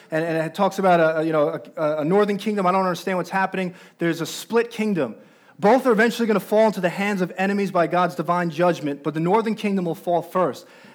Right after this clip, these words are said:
And the northern kingdom falls to these guys that we're gonna talk about, the Assyrians. And so there's a man by the name of Sargon, the king of Assyria, who comes in and wipes out the northern kingdom. King Hezekiah,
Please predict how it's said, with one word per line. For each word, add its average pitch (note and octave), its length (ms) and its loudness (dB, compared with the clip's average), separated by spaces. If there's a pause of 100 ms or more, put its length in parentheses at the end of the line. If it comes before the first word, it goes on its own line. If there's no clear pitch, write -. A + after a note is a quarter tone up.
(140)
And F#3 140 2
the F3+ 60 2
northern B3 420 4
kingdom G3+ 400 -2
falls G3+ 560 2
to F3 140 -4
these F#3+ 280 -2
guys F#3 260 2
that F3+ 80 0
we're E3 60 -4
gonna E3+ 140 -2
talk F3+ 260 -2
about, D3+ 280 -2
the D3+ 120 -4
Assyrians. D3 800 -4 (720)
And F3 120 0
so F#3+ 400 2 (880)
there's F3+ 200 2
a G3 40 2
man A3+ 180 4
by A3+ 100 6
the G3+ 60 2
name G#3 160 2
of F3 100 -2
Sargon, F3+ 460 2
the E3 80 -2
king G3 240 -2
of E3+ 100 0
Assyria, F3 340 0
who D#3 60 2
comes G#3 380 0
in G3 100 2
and D3+ 260 -4
wipes G#3 460 0 (100)
out G3 300 0
the F3+ 80 -2
northern F3+ 440 0
kingdom. D#3+ 520 -4 (480)
King A#3+ 240 0
Hezekiah, G#3 920 2